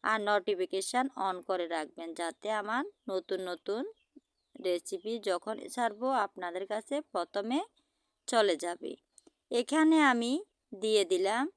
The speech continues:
দু-, এ, দু তিনটা আলু আগে ভেজে রেখেছি। এই ভেজে রাখা আলুগুলো এই মুরগির মাংসের সাথে দিয়ে দিলাম। এবার আমি এই মাংসের সাথে আলু আবারও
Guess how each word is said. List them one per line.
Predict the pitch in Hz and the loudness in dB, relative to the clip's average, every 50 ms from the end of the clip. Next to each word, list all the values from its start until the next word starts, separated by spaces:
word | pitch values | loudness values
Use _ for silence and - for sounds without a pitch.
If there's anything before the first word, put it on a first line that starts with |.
| _ _ _ _ _ _ _ _ _ _ _ _ _ _ - | _ _ _ _ _ _ _ _ _ _ _ _ _ _ -12
দু-, | 196 175 - - | -12 -10 -8 -8
এ, | - 208 214 208 | -6 -4 -4 -4
দু | 202 196 175 226 220 214 | -4 -4 -2 0 0 0
তিনটা | 185 - 214 208 202 196 - - 226 226 247 285 330 415 - _ _ _ _ _ _ _ _ _ - | 0 0 0 0 0 -2 -2 0 2 2 4 2 0 -2 -8 _ _ _ _ _ _ _ _ _ -2
আলু | - - 202 185 185 190 190 214 247 320 415 - _ _ _ _ - | 2 4 4 6 6 4 4 2 2 0 -4 -8 _ _ _ _ -2
আগে | - 185 190 175 180 190 208 262 370 - _ - | 0 2 2 2 2 0 -2 -2 -4 -6 _ -2
ভেজে | 214 208 202 185 156 196 202 | 2 2 2 4 4 2 2
রেখেছি। | 175 180 160 - - 170 151 - - 180 170 156 - - | 2 2 0 -2 -4 -8 -6 -6 -4 -4 -4 -4 -6 -6
এই | - 202 | -6 -6
ভেজে | 185 180 214 208 208 190 226 254 | -2 0 2 2 2 2 0 0
রাখা | 247 247 233 190 - 240 247 254 240 | 2 2 2 0 0 0 2 4 4
আলুগুলো | 226 208 196 190 185 220 220 233 254 302 392 466 - _ _ _ - | 4 2 2 2 0 0 0 2 0 0 -2 -4 -8 _ _ _ -4
এই | 214 202 202 220 269 392 - _ _ - | -2 0 0 0 -2 -4 -6 _ _ -12
মুরগির | 220 196 196 185 165 180 180 180 | -8 -6 -6 -4 -4 -6 -8 -6
মাংসের | 180 170 165 185 170 175 180 | -6 -6 -6 -8 -8 -10 -10
সাথে | - - 208 202 196 - 247 247 | -8 -6 -6 -6 -4 -4 -4 -2
দিয়ে | 233 226 240 208 165 | -2 -2 -2 0 0
দিলাম। | 151 - 160 165 165 165 165 165 - _ _ _ _ - - _ _ _ _ _ _ - | -2 -4 -6 -6 -6 -6 -8 -10 -12 _ _ _ _ -20 -20 _ _ _ _ _ _ -4
এবার | - 214 226 214 220 220 220 | -2 0 2 4 4 4 4
আমি | 220 214 214 214 226 247 285 381 440 - _ _ _ _ _ _ _ _ _ _ _ - | 4 2 0 0 -2 -2 -2 -4 -6 -12 _ _ _ _ _ _ _ _ _ _ _ -6
এই | 233 220 214 | -6 -4 -2
মাংসের | 208 208 202 196 202 202 - 202 196 | -2 -2 -2 -2 -4 -4 -4 -4 -4
সাথে | - - 226 220 220 - - 269 262 294 339 427 - _ _ _ _ _ _ _ _ _ _ _ _ _ _ - | -2 -2 -2 -2 -2 -2 -2 0 0 0 0 -4 -8 _ _ _ _ _ _ _ _ _ _ _ _ _ _ -2
আলু | - 196 196 190 190 190 202 226 285 370 _ _ _ _ _ _ _ _ _ _ | 0 0 2 2 2 0 0 -2 -4 -6 _ _ _ _ _ _ _ _ _ _
আবারও | - - 202 202 190 190 185 190 220 | -2 0 0 0 0 0 0 0 0